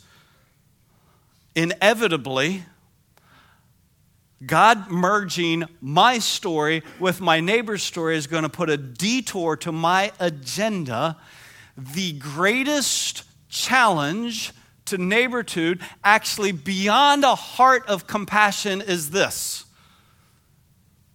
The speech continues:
a discipline of elimination. In other words, you know what I mean by a discipline of elimination? Because all of your minutes are already labeled.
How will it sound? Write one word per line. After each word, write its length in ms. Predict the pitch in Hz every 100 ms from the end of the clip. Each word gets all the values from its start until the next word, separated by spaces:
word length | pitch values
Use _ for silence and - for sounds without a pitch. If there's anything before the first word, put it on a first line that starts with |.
| _ _ _
a 80 | -
discipline 760 | 113 180 185 208 - 202 175 165
of 280 | 143 131 - -
elimination. 840 | 131 127 127 117 117 101 - 101 - _ _ _ _ _ _ _ _ _ _ _ _ _ _ _ _ _ _ _ _ _ _ - -
In 200 | 196 214
other 300 | 302 311 254
words, 480 | 190 175 247 262 208
you 200 | 214 254
know 120 | 240
what 140 | 311
I 20 | 311
mean 220 | 294 294
by 140 | 247
a 120 | 233
discipline 720 | 185 143 277 - 247 277 269 277
of 220 | 226 196
elimination? 800 | 208 233 247 247 262 247 302 277 - - -
Because 340 | 247 262 220
all 400 | 214 220 277 330
of 140 | 349 277
your 180 | 311
minutes 540 | 277 240 277 254 233 -
are 280 | 233 233 226
already 1000 | 254 294 311 302 294 262 262 254 233 - - - _ _ -
labeled. 840 | 180 226 320 302 196 180 262